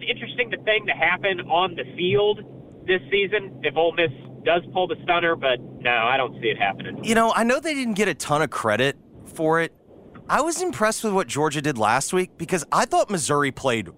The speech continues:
Speaker 2: really well. Like, Missouri made plays that I didn't think they were gonna make on Georgia, and Georgia still largely controlled the game. Like, I,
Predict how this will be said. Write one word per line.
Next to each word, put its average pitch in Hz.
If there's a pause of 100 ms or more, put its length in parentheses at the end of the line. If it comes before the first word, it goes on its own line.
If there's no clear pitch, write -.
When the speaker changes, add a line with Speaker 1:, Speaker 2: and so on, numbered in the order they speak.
Speaker 2:
really 135
well. 113
Like, 104
Missouri 170
made 196
plays 160
that 156
I 135
didn't 160
think 160
they 143
were 131
gonna 127
make 117
on 120
Georgia, 120 (480)
and 175
Georgia 208
still 180
largely 131
controlled 110
the 98
game. 85
Like, 117
I, 147